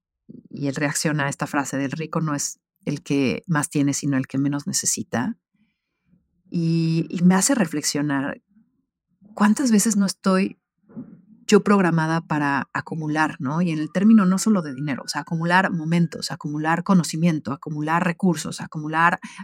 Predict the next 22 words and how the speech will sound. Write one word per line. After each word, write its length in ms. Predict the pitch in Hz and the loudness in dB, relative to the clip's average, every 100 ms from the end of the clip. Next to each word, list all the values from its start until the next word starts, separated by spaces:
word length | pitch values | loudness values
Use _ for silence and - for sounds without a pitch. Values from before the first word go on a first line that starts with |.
| - | -10
eh, 280 | 160 156 453 | -4 0 0
amistades, 720 | 156 160 156 - 170 147 135 | 0 -2 -2 2 2 0 -4
acumular 600 | 147 - 151 156 165 185 - _ - | -6 -6 -6 0 2 2 -2 _ 2
títulos, 520 | 240 233 151 151 - | 2 2 -2 -4 -8
acumular 640 | 143 165 156 160 175 196 - _ _ _ - | -10 -10 0 4 6 4 -2 _ _ _ 2
más, 200 | 202 202 | 4 6
más, 220 | 202 190 | 4 4
más, 180 | 190 190 | 2 4
más, 200 | 190 196 | 2 2
más, 260 | 190 185 | 0 -2
¿no? 280 | 147 170 247 _ _ _ _ _ _ _ _ _ | -4 -4 -4 _ _ _ _ _ _ _ _ _
Experiencias. 920 | - 156 165 208 196 - 175 - - _ _ _ _ _ _ _ _ _ _ _ _ _ - | -8 -4 4 4 4 0 -6 -10 -14 _ _ _ _ _ _ _ _ _ _ _ _ _ -4
Y 160 | 185 | 0
eso 160 | 240 277 | 4 6
no 140 | 269 | 8
necesariamente 500 | 269 269 233 233 220 | 8 8 4 2 2
me 80 | 214 | 2
hace 140 | 190 | 2
más 220 | 190 151 - | 0 -2 -6
rica, 440 | 220 - 170 - _ _ _ _ _ _ | -10 -8 -8 -10 _ _ _ _ _ _
¿no? 380 | 165 175 240 262 _ _ _ _ _ | -2 -2 -2 -6 _ _ _ _ _
Quizás 520 | - 165 202 208 - | 0 4 6 4 0